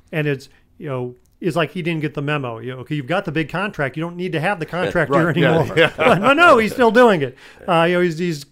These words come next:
Speaker 1: kinda calmed down a little bit from how great he was going early in the year, but he's still pretty consistent, pretty, doing a pretty good job. Um, but yeah, you wonder, you know, it, he, he had his burden removed with that contract that he's now set.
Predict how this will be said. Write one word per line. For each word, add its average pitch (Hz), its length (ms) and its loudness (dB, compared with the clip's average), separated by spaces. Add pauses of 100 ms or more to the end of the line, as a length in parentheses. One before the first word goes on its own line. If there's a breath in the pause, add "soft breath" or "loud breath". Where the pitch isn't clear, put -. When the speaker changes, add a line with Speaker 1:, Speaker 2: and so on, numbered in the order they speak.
Speaker 1:
kinda 175 240 0
calmed 165 320 0
down 170 160 2
a - 20 -2
little 143 160 0
bit 139 180 -2
from 143 120 -4
how 131 160 -2
great 143 220 0
he 143 40 -4
was 131 160 -6
going 131 180 -4
early 180 240 0
in 139 60 -2
the 131 60 -4
year, 127 120 -4
but 156 80 -4
he's 202 100 -6
still 208 380 -4 (200)
pretty 269 180 -6
consistent, 156 560 -6
pretty, 190 160 -8
doing 185 200 -4
a 156 60 -4
pretty 175 200 -6
good 139 160 -8
job. 143 340 -10 (460 soft breath)
Um, 151 340 0 (220 soft breath)
but 196 100 0
yeah, 302 140 2
you 180 160 2
wonder, 226 260 -2
you 226 120 -8
know, 170 180 0
it, 175 160 -6 (440)
he, 220 380 -6
he 208 300 -6
had 185 180 2
his 190 220 2
burden 151 340 -2
removed 143 480 -2
with 135 200 -2
that 143 200 -4 (240 loud breath)
contract 151 540 -4
that 143 100 -4
he's 156 160 -6
now 147 220 0
set. 131 400 -4